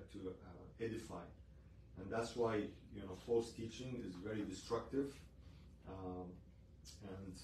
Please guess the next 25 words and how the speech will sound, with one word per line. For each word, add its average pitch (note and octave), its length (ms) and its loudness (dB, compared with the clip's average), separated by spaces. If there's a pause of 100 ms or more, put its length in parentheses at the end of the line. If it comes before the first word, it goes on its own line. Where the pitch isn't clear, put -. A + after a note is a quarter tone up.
(320)
uh, F2+ 320 -6
it - 140 -6 (500)
should G#2 200 -4
be F#2 200 0
very, G2 340 2 (520)
uh, F2 340 -6 (140)
we - 80 -8
should G2+ 140 -4
be F#2 100 0
very F#2+ 320 0
cautious F#2+ 400 -2
about F#2 260 -4
that. F2 180 -4 (2250)
So A#2+ 160 6
in, A#2 160 4 (100)
in A2+ 100 0
verse C3+ 240 8
fifteen B2 300 4
it A#2+ 100 4
says, - 480 4 (200)
"Be C#3 300 10
diligent D#3 600 12
to B2 60 0
present C#3+ 600 8
yourself A#2+ 560 4